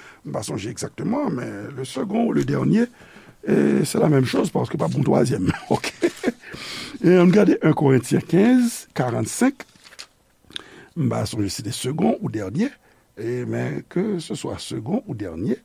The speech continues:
sa se la menm chòz. Bon, se dènye Adan. Vèsè quarante-cinq, un Korintyens quinze, quarante-cinq. Il dit, c'est pourquoi il est écrit, le premier homme, Adam, devint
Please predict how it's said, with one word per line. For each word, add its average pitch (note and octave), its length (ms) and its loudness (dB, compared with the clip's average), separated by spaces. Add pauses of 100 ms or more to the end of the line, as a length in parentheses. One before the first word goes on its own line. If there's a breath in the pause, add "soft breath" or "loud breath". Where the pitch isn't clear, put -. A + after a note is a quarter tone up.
(320)
sa G2+ 200 -10
se - 120 -10
la F#2 120 -8
menm A#3 160 -4
chòz. - 240 -8
Bon, A2+ 240 -8
se A#2+ 160 -6
dènye A#3+ 400 2
Adan. - 240 -10 (1200 loud breath)
Vèsè G3 340 6
quarante-cinq, D3+ 580 4
un D#3 120 4
Korintyens D3 400 6
quinze, - 540 -8 (160)
quarante-cinq. C3 480 2 (200)
Il G#3 100 6
dit, C4+ 180 8
c'est B3 200 4
pourquoi B3 400 6
il F3+ 80 6
est D#3 160 2
écrit, - 300 -6 (640 soft breath)
le F3 180 6
premier C4+ 480 6 (120)
homme, D#3 540 4 (460)
Adam, A#2 480 2 (560)
devint D3 500 4